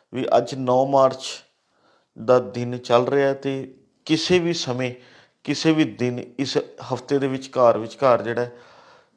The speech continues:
ਲੋਕ ਸਭਾ ਚੋਣਾਂ ਨੂੰ ਲੈ ਕੇ ਇਲੈਕਸ਼ਨ ਕੋਡ ਲੱਗ ਸਕਦਾ ਹੈ।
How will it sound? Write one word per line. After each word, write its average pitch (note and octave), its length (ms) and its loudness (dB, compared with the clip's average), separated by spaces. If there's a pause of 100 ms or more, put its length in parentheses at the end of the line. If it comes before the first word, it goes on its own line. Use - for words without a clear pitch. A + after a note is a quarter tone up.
(200)
ਲੋਕ C#3 280 6
ਸਭਾ D3+ 240 2
ਚੋਣਾਂ C3+ 300 0
ਨੂੰ C3+ 120 -4
ਲੈ B2+ 120 6
ਕੇ C3 280 -6
ਇਲੈਕਸ਼ਨ C3 480 2
ਕੋਡ C#3 280 4
ਲੱਗ B2+ 200 6
ਸਕਦਾ C3+ 320 -2
ਹੈ। C#3 200 -2